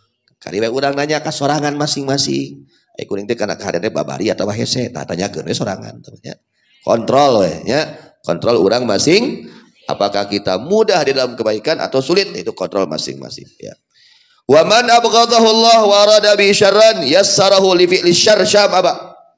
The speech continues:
Siapa orang yang dimurkai oleh Allah dan Allah menghendaki kepadanya keburukan,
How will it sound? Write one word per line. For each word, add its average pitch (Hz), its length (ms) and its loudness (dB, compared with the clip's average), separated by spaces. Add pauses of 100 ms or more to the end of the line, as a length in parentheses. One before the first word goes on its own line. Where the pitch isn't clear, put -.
(880)
Siapa 123 400 2
orang 165 240 4
yang 160 160 2
dimurkai 160 560 2
oleh 160 160 4
Allah 160 680 2 (220)
dan 117 240 -4
Allah 151 240 0
menghendaki 156 480 -2
kepadanya 156 400 -2
keburukan, 160 560 2